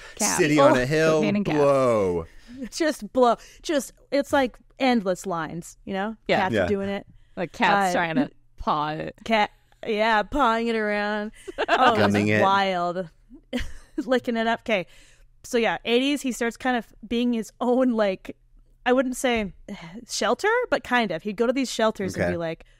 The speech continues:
Speaker 3: "Okay, there's some cats on the list. You know, they're gonna kill these cats after a week." And he'd wait and wait and wait till the very last minute, make sure they wouldn't get adopted, and then he'd take all of them home,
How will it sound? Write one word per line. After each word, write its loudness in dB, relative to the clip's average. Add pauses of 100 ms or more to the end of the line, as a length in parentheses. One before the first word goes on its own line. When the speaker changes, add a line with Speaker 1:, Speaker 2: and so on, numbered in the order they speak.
(140)
Speaker 3:
"Okay, 2
there's -2
some -12
cats -2
on -4
the -4
list. -6 (160)
You -6
know, -6
they're -6
gonna -4
kill -4
these -4
cats 0
after -6
a -6
week." -4
And -6
he'd -8
wait -4
and -8
wait -6
and -8
wait -6
till -8
the -6
very -4
last -8
minute, -8 (360)
make -6
sure -8
they -4
wouldn't -4
get -4
adopted, -4
and -6
then -6
he'd -8
take -8
all -4
of -8
them -4
home, -6